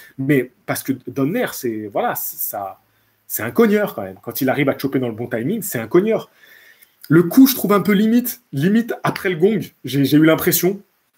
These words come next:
Mais, euh, ah, ça fait mal, hein, ça fait mal. Et puis de voir, euh, euh, Nibali f-, tomber comme ça, c'est très, très douloureux. Ça fait mal pour, euh, pour nous, les Français. Ça fait mal pour la boxe en France. Donc, il y a Fred Sauvagerie qui est là. Euh,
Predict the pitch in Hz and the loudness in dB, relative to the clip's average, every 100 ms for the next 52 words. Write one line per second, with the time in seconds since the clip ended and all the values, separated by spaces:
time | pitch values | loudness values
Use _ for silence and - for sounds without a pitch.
0 | _ 135 127 _ _ - - _ _ _ | _ -20 -20 _ _ -16 -16 _ _ _
1 | - 139 147 143 139 135 131 131 - _ | -6 0 4 4 4 4 2 0 -8 _
2 | _ _ _ _ _ - 202 190 143 139 | _ _ _ _ _ -4 -2 -2 -2 -2
3 | 170 190 151 147 135 143 139 196 196 139 | 0 0 -2 -4 -4 -2 0 0 2 0
4 | - 131 127 123 147 131 139 135 127 131 | -2 -6 -6 2 2 2 -2 -8 -6 -8
5 | - _ 156 _ - 127 123 113 110 - | -14 _ -20 _ -10 -6 -6 -8 -14 -20
6 | - _ _ _ - 135 147 151 - - | -20 _ _ _ -2 4 4 4 2 -4
7 | - - - 170 160 190 185 156 214 233 | -12 -20 0 4 6 6 4 2 0 -2
8 | - - - - - - - 226 - 180 | -6 -2 -2 -2 -6 -6 -2 -2 0 -2
9 | 170 156 170 202 - _ _ _ _ _ | 0 2 2 0 -10 _ _ _ _ _
10 | _ _ _ _ _ _ - 160 151 175 | _ _ _ _ _ _ 0 0 2 2
11 | 190 156 147 127 131 127 131 131 147 185 | 4 2 2 4 2 0 -2 0 2 2
12 | 147 - 143 - 202 202 147 135 147 143 | 2 0 -4 0 0 0 -4 -2 0 0
13 | 135 120 131 - 127 - 165 175 131 131 | 0 0 0 -4 -8 -6 -4 -4 -4 0
14 | 135 - 156 - 147 135 127 135 147 120 | 0 0 -2 -2 0 2 2 0 0 2
15 | 131 113 101 | 2 0 -4